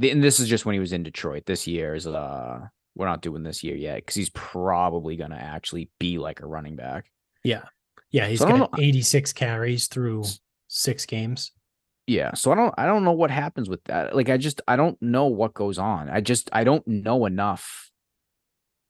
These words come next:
Speaker 1: about football and, like, outside of just being, like, a fan and being, like, more informed than most, but I'm not nearly as informed as a former player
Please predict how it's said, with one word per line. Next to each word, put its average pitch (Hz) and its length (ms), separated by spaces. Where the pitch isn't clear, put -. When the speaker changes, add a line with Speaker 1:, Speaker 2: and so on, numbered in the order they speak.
Speaker 1:
about 92 800
football 98 880
and, 87 420
like, 107 280
outside 143 400
of 123 120
just 120 280
being, 101 680
like, 98 160
a 85 60
fan 107 500
and 92 380
being, 95 720
like, 85 500
more 110 460
informed 107 760
than 90 180
most, 107 480
but 87 100
I'm 87 80
not 101 200
nearly 110 500
as 98 120
informed 98 440
as 85 80
a 87 80
former 92 340
player 90 680